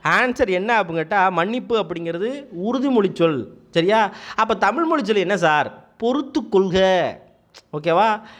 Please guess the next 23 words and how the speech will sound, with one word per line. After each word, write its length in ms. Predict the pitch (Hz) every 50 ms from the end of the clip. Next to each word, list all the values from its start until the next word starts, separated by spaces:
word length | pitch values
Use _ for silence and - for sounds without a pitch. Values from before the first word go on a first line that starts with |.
| - - - -
மன்னிப்பு 540 | - 147 156 180 214 233 226 220 226 226 220
அப்படிங்கிறது 480 | 220 202 196 190 196 202 208 247 277 392 480 480 - - - -
உருது 380 | - - 208 254 233 262 233 -
சொல். 400 | - 247 285 359 392 403 392 - - - _
So, 260 | - - 214 247 277
நீ 140 | 277 233 196
வந்து 200 | 196 214 247 262
பொறுத்து 440 | - - 233 277 320 - - - 233
கொள்க 560 | 220 269 254 214 220 240 247 247 - 180 170
அப்படின்னு 280 | 170 185 170 175 196 -
சொல்லி 220 | - 175 165 165
சொல்லணும் 120 | 165 170
அப்படின்னு 260 | 175 160 139 139 160 165
சொல்லி 160 | 156 139 143
சொல்லியிருப்பாங்க. 360 | 135 - 127 117 110 101 - - -
சரியா? 340 | - - 151 175 196 202
பொறுத்து 380 | - - 208 214 - - - 170
கொள்க. 380 | - 143 127 117 131 107 - - - - _ _ _ _ _ _ _ _ -
ஓகேவா? 460 | 143 139 139 151 147 160 185 190 170 - - - - - - - -
நம்ம 220 | 151 143 156 156
வந்து 200 | 156 170 185 190
படத்தை 280 | 156 160 160 190 202 170
பார்த்துட்டு, 460 | 175 175 170 170 214 247 359 415